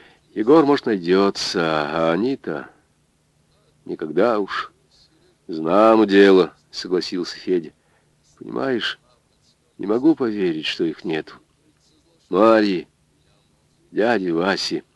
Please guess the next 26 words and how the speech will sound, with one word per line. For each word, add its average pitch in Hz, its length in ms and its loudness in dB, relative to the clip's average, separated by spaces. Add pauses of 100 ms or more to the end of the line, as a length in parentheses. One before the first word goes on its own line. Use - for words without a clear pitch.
(960)
забыться 92 800 -2
бы 90 80 -8
как-нибудь". - 640 -18 (840)
Кузьма 107 380 4
лёг 113 240 8
на 127 260 4
спину, 123 320 -8
закинул 90 400 -2
руки 110 320 0
за 98 260 -8
голову. 87 280 -8 (600)
"Как 147 420 4
забудешься? 90 760 2 (880)
И - 80 -10
школа. 92 560 4 (640)
Строили, 107 500 0
строили, 90 540 -2
теперь - 240 -6
всё 104 280 2
сначала". 98 600 -10 (1120)
Федя 85 260 2
ничего 82 500 -2
не 117 100 -6
сказал 87 540 -8
на 78 80 -12
это. - 320 -14